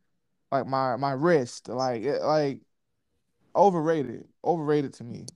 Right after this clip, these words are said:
And I don't think that he can get them to another championship, in my, in my opinion. Um,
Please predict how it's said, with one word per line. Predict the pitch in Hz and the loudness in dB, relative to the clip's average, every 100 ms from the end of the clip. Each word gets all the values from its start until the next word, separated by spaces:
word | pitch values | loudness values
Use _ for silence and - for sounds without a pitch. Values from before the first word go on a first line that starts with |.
| _ | _
And | - 123 | -6 2
I | 139 | 6
don't | 151 151 - | 6 4 0
think | 147 143 113 | -2 -2 -2
that | 135 135 117 | -2 0 -2
he | 113 - 160 151 143 135 - _ _ _ _ _ | -8 -10 -6 -4 -2 -4 -10 _ _ _ _ _
can | - 147 131 | -6 -4 2
get | 147 143 | 2 2
them | 139 131 | 0 0
to | 147 | 0
another | 135 127 | 2 2
championship, | 123 - 131 127 113 110 107 95 - - _ _ _ _ _ _ _ _ _ - | 0 0 -2 -2 -6 -6 -6 -6 -8 -16 _ _ _ _ _ _ _ _ _ 4
in | 139 | 8
my, | 139 135 | 8 8
in | 135 | 4
my | 135 131 | 2 2
opinion. | 113 143 127 113 104 117 _ _ _ - | 0 -4 -6 -6 -10 -14 _ _ _ 0
Um, | 135 135 135 131 123 117 | 4 4 2 -4 -8 -14